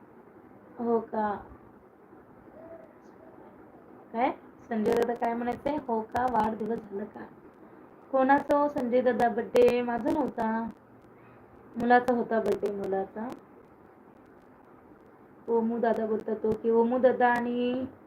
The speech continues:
जनार्दन दादा, तुम्ही नवीन मेंबर्स आहात, चॅनलवरती जाऊन चॅनलला सपोर्ट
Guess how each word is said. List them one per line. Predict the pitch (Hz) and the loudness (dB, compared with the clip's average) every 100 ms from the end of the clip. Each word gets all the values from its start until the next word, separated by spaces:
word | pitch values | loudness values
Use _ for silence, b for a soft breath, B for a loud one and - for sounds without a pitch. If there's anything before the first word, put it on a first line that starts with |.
| - - - - - | -20 -20 -20 -10 -2
जनार्दन | 233 226 226 233 226 | 0 0 0 -2 0
दादा, | 214 202 190 - - - - - - - - 247 | 0 0 -4 -8 -20 -20 -20 -20 -20 -20 -10 -4
तुम्ही | 233 240 | -2 -2
नवीन | 233 233 233 | -2 -2 -2
मेंबर्स | 233 220 220 220 - | 0 2 2 0 0
आहात, | 220 220 220 226 - - - - | 0 2 0 -2 -8 -20 -20 -8
चॅनलवरती | 220 214 226 226 220 240 233 233 | -4 -2 0 0 -2 -4 -4 -4
जाऊन | 233 220 220 247 - - - - - - - - - - - - - - - - - - - - | -2 -2 -2 -6 -12 -18 -18 -18 -20 -20 -20 -20 -20 -20 -20 -20 -20 -20 -20 -20 -20 -20 -8 -2
चॅनलला | 220 220 226 | 0 2 0
सपोर्ट | 226 240 - | -2 -4 -2